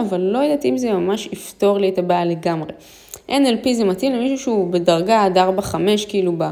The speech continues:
בח-, בחומרת המצב. אה, לעומת זאת, מה עוד יש לנו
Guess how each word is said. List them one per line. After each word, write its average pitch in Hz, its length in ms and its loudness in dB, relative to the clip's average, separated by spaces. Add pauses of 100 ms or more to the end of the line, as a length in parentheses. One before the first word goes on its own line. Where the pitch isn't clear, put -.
(580)
בח-, 180 360 -2 (100)
בחומרת 196 580 0
המצב. 165 460 0 (1120)
אה, 170 40 0 (720)
לעומת 202 460 2
זאת, 226 320 -2 (760)
מה 202 220 2
עוד 185 180 4
יש 175 200 0
לנו 170 540 0